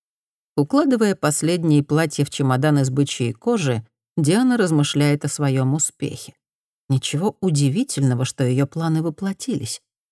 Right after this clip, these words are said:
В конце концов, если она ставит перед собой задачу, то всегда с ней справляется. И раз уж сильнее всего на свете Диане хочется быть рядом с М,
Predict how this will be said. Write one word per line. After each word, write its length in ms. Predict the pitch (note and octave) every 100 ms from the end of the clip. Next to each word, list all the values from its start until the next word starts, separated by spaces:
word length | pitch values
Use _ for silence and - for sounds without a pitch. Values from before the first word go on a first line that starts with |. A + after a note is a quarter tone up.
| _
В 80 | -
конце 380 | D3 A#2+ -
концов, 580 | - C3 C3 - E3+ E3+ - -
если 280 | D#3+ D#3+ -
она 220 | D#3 F3+
ставит 440 | G3+ - G3 E3 -
перед 220 | D#3 D3+
собой 340 | - C#3+ E3+
задачу, 600 | D3 C3+ B2+ F#3+ - E3 B2+ _ _
то 100 | F3+
всегда 380 | D3+ F3 F3 F3+
с 100 | -
ней 120 | F3
справляется. 800 | - - G#3 B3 A3 A2+ - - - _ _ _ -
И 80 | G#3
раз 240 | G#3 -
уж 120 | F3 -
сильнее 500 | E3 D#3 E3+ F#3+ D#3+
всего 300 | - C#3+ D#3+
на 160 | C#3
свете 580 | - C#3 E3+ D#3 C#3+ A2+ _ _
Диане 420 | D#3 D#3 F3+ E3+ D3+
хочется 460 | E3 D#3+ D3 D#3+
быть 240 | C#3 D#3+ C3+
рядом 360 | D3 C#3+ C3
с 160 | - - -
М, 260 | A3 F3+